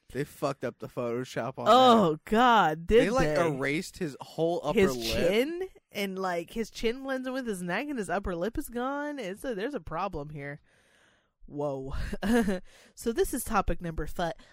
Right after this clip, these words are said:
Speaker 2: number five.
Speaker 1: We're
Speaker 2: Five.
Speaker 1: forty-three minutes into the show. We're on
Speaker 2: I know.
Speaker 1: number
Speaker 2: I feel
Speaker 1: five.
Speaker 2: like we should separate his, his, uh, topics. I feel like we only should get to, like, we know there's at least ten.
Speaker 1: Yeah,
Speaker 2: So
Speaker 1: do we
Speaker 2: maybe
Speaker 1: wa-,
Speaker 2: we
Speaker 1: wanna
Speaker 2: just, we, we'll
Speaker 1: finish
Speaker 2: just, we'll,
Speaker 1: five?
Speaker 2: we'll get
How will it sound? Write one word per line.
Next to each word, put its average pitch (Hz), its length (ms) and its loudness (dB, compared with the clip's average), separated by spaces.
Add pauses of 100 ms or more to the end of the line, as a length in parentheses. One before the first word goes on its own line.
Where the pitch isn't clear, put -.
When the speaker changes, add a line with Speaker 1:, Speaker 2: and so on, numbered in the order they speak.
(100)
Speaker 2:
number 214 920 -8
five. 175 640 -4 (460)
Speaker 1:
We're - 40 -12 (240)
Speaker 2:
Five. 233 320 2
Speaker 1:
forty-three 175 520 -6
minutes 110 400 -16
into 104 240 -18
the 101 80 -18
show. 113 440 -10
We're 107 100 -12
on - 60 -6
Speaker 2:
I 233 120 -2
know. 277 100 -4
Speaker 1:
number 226 120 0
Speaker 2:
I 190 100 -2
feel - 140 -8
Speaker 1:
five. 254 100 0
Speaker 2:
like 269 140 -4
we 254 100 -4
should 226 260 -10
separate 196 540 -4
his, 175 360 -6
his, 165 400 -10
uh, 143 280 -8
topics. 156 500 -10
I 147 100 -12
feel 165 160 -10
like 151 180 -10
we 160 80 -8
only 151 160 -10
should 160 180 -16
get 147 180 -14
to, 147 80 -14
like, 143 200 -14
we 202 140 -10
know 190 200 -4
there's 180 220 -4
at 143 60 -12
least 151 260 -12
ten. 160 340 -10 (520)
Speaker 1:
Yeah, 156 220 0
Speaker 2:
So - 80 0
Speaker 1:
do 156 60 0
we 147 60 2
Speaker 2:
maybe 147 120 2
Speaker 1:
wa-, 147 60 -2
Speaker 2:
we - 120 -2
Speaker 1:
wanna 147 160 -2
Speaker 2:
just, 139 200 -10
we, 160 220 -10
we'll 180 180 -6
Speaker 1:
finish 147 340 -2
Speaker 2:
just, - 100 -8
we'll, 143 100 2
Speaker 1:
five? 139 520 -2
Speaker 2:
we'll 220 100 -8
get 247 180 -6